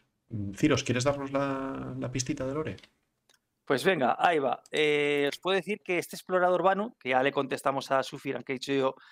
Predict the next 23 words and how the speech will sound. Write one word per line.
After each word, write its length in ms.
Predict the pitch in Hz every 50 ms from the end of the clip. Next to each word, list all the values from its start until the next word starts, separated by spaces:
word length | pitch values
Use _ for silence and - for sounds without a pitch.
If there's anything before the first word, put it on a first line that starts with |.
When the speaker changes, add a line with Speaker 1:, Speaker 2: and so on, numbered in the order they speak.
| - _ _
Speaker 2:
que 560 | - 127 123 123 123 123 123 123 120 120 117
tal 120 | - 131 127
y 60 | 127
cual, 120 | 135 131
pero 160 | 127 120 120
como 160 | - - 120 120
en 60 | 127
la 80 | 123
pregunta 260 | 123 135 127 139 139 147
estaba 260 | 139 - 147 143 143
implícito, 540 | 139 135 - 123 139 151 143 160 165 - - - - _
efectivamente 460 | _ - _ - 151 147 131 123 123
es 80 | 139 120
Vanu, 240 | 117 117 110 107 104
¿vale? 280 | 117 131 151 - - _ _ _ _
Este 180 | - 131 - 170
explorador 460 | 147 - 170 175 170 165 170 160 156
Vanu 240 | 175 185 185 190 180
forma 320 | - - 160 170 175 170
parte 260 | 175 185 175 - 175
de 80 | 151 143
un 100 | 147 156
Suli, 480 | - - - 170 175 143 127 - -